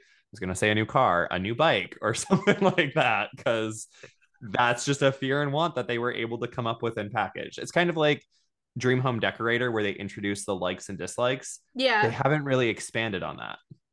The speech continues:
Speaker 2: Honest to God, Alex, I forgot that was a thing.
Speaker 1: Yeah, and
Speaker 2: I su-,
Speaker 1: I
Speaker 2: I surely
Speaker 1: loved
Speaker 2: thought
Speaker 1: it.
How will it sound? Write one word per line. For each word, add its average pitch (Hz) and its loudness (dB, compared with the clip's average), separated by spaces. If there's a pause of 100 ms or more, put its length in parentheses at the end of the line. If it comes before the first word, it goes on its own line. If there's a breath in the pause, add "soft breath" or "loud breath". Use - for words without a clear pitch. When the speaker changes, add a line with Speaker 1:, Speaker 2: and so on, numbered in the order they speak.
Speaker 2:
Honest 254 6
to 262 -8
God, 226 4
Alex, 220 -2
I 208 -6
forgot 202 -6
that - -12
was - -12
a - -12
thing. - -14 (680)
Speaker 1:
Yeah, 180 6
and 151 8
Speaker 2:
I 294 8
su-, 339 12
Speaker 1:
I 302 12
Speaker 2:
I 294 10
surely 294 6
Speaker 1:
loved 247 4
Speaker 2:
thought 240 6
Speaker 1:
it. - -4